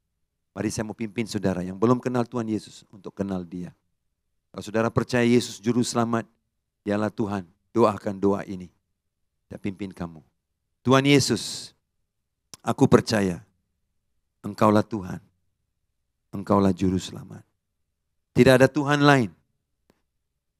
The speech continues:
kecuali Engkau. Hari ini aku mengakui Engkau Tuhan. Engkau punya masa depan.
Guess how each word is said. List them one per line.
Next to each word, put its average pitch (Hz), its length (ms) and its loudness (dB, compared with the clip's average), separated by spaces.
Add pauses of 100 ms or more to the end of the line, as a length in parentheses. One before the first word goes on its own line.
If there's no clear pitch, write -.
(120)
kecuali 98 400 2
Engkau. 90 400 -12 (640)
Hari 143 320 6
ini 147 160 2 (1200)
aku - 240 2
mengakui 107 560 -2 (1040)
Engkau 98 400 -6
Tuhan. 90 320 -4 (1040)
Engkau 135 320 6
punya 147 240 6
masa 147 240 4
depan. 120 400 0